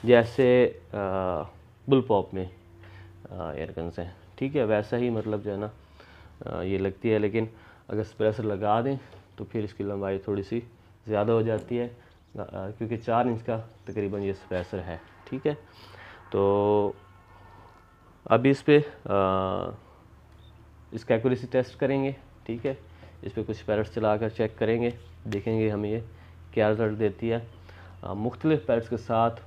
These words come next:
मुख्तलिफ रेंज में इसको चेक करेंगे, आ, तीस यार्ड, पचास यार्ड, सौ यार्ड,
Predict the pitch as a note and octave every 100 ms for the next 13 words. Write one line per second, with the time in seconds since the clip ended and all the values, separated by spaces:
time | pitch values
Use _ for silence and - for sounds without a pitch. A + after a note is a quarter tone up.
0 | A#2 A#2 - A#2+ A#2 A2 G#2 G#2 G#2 F#2+
1 | G#2+ F#2 F2 - F2 E2+ F2 F2+ - -
2 | - - - - - F#2 F2+ F2+ F#2 -
3 | - - - A2+ G#2+ A#2 G#2 G2+ G2+ F#2
4 | G#2 G2 - G#2+ G2+ G2 - G#2+ G#2+ G#2
5 | F#2+